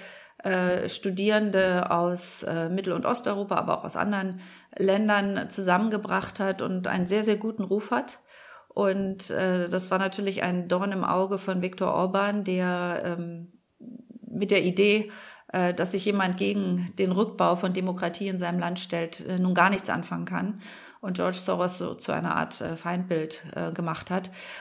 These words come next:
Und es wurde dann so viel Druck ausgeübt, dass, äh, die Universität, die, die unabhängig ist, ähm, für sich die Entscheidung gefällt hat, dass sie hier nicht mehr den Lehrbetrieb in dieser Form aufrechterhalten kann. Das muss man sich mal vorstellen, dass das in einem E-U-Land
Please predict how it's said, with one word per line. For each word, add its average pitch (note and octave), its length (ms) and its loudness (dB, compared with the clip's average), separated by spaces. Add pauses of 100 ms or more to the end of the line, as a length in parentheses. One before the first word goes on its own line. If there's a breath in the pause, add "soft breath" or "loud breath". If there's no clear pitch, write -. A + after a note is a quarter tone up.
Und G3 440 4
es F#3+ 180 2
wurde G3+ 160 4
dann F#3+ 160 2
so G#3 100 2
viel G#3+ 140 0
Druck G#3+ 240 0
ausgeübt, F3+ 640 2
dass, F3 380 4
äh, E3+ 180 -2
die E3+ 140 -2
Universität, F3+ 720 0
die, F3+ 160 0
die - 100 0
unabhängig F3 580 0
ist, - 440 2
ähm, F3 260 0
für F#3 140 -4
sich F#3+ 340 -2 (380 loud breath)
die - 80 0
Entscheidung F#3+ 540 6
gefällt F#3 480 2
hat, F3+ 320 0
dass E3+ 160 4
sie F3 120 0
hier F#3 280 2
nicht F#3 180 0
mehr E3+ 140 -2
den E3+ 140 -2
Lehrbetrieb F3 500 -2
in E3+ 100 -6
dieser F3 240 -4
Form E3+ 300 -2
aufrechterhalten E3 760 -4
kann. E3 180 -4
Das E3+ 140 -6
muss F#3 140 -4
man F3+ 120 -2
sich F#3 140 -4
mal G3 100 -2
vorstellen, F#3 440 -2
dass E3+ 140 -6
das F3+ 180 -2
in - 100 -4
einem E3+ 160 -2
E-U-Land F3+ 560 -2